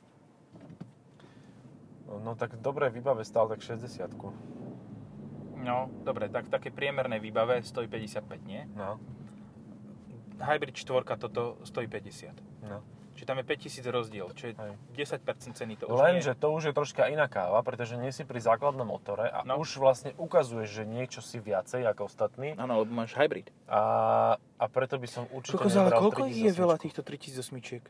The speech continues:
Speaker 1: Hej, to je veľa, je to veľmi obľúbené. A hlavne táto je z
Speaker 2: Zlatá.
Speaker 1: môjho sídliska.
Speaker 2: Bežovo zlatá.
Speaker 1: Ona je od začiatku tu, úplne, že ja som ešte nemal na testovačku a tá pani, čo má hento auto, ona ho už mala. Ako jedna z prvých, ktorý som prvýkrát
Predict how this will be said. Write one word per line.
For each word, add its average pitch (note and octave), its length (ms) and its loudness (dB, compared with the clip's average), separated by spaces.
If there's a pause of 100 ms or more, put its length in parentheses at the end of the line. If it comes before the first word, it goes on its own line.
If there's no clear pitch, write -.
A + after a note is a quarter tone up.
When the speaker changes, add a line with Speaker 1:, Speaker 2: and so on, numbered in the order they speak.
(140)
Speaker 1:
Hej, C3 180 -6
to - 100 -12
je A#2 100 0
veľa, A#2+ 200 6
je G#2+ 100 2
to A2 100 -8
veľmi A#2+ 220 -4
obľúbené. A2 400 -4 (400)
A - 100 -6
hlavne C#3 320 6
táto E3+ 640 8 (480)
je B2 320 -2
z A2 80 -10
Speaker 2:
Zlatá. C3+ 320 8
Speaker 1:
môjho B2+ 80 2
sídliska. A2+ 520 -2 (500)
Speaker 2:
Bežovo B2+ 340 0
zlatá. G2 180 0
Speaker 1:
Ona C3 280 6
je C3+ 180 6 (140)
od A#2+ 180 -2
začiatku A#2+ 520 2
tu, G3+ 360 -4 (380)
úplne, D3+ 420 2
že B2 100 0
ja C3 140 10
som D3+ 140 -2
ešte C#3 180 -6
nemal D3 240 4
na A#2 60 4
testovačku C#3 520 2
a - 120 0
tá A#2 180 6
pani, D3 420 6 (280)
čo - 160 -4
má A2+ 240 4
hento A#2+ 200 -4
auto, A2 320 4
ona A#2 220 -2
ho A2+ 80 -2
už A2 140 -4
mala. G#2+ 340 -2 (960)
Ako - 260 -6
jedna G#2+ 120 -4
z - 120 -12
prvých, A2+ 340 -6
ktorý B2 220 -6
som A#2 160 -6
prvýkrát A2+ 320 0